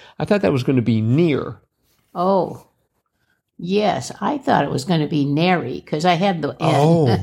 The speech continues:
Speaker 2: <laughs>
Speaker 1: nary would be good. Yes.
Speaker 2: Yes, but the, the, yes,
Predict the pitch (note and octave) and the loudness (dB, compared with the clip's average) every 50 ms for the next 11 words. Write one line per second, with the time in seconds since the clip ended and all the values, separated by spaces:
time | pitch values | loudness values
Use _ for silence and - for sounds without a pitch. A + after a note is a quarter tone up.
0 | - - G#3 - B2 A#2+ C3+ D3+ F#3 G#3+ A3+ G#3+ D#3+ A#2 G2+ G2 G2 - G#2 F#2+ | -4 -6 -2 0 2 4 4 4 4 4 4 4 4 2 2 0 0 0 -2 -2
1 | G2 - - F#2 F#2 - - - - - F3 G3 - D#3+ - - G#3 - D#3+ - | -2 -4 -6 -6 -6 -8 -10 -12 -14 -16 -10 -4 -2 0 0 0 0 -2 -4 -6
2 | - - F#3+ D#3 - - D#3+ D3+ C3 A#2+ G#2+ - - E2 D#3 D#3 C#3+ B2+ A#2+ A2 | -6 -2 -2 -2 0 2 2 2 4 2 2 -2 -4 -4 -2 0 0 0 0 -2
3 | C3+ B2+ - - C#3+ D3+ B2+ B2+ B2+ - - - - - | -6 -8 -8 -4 -4 -2 -2 -2 -4 -6 -8 -12 -12 -14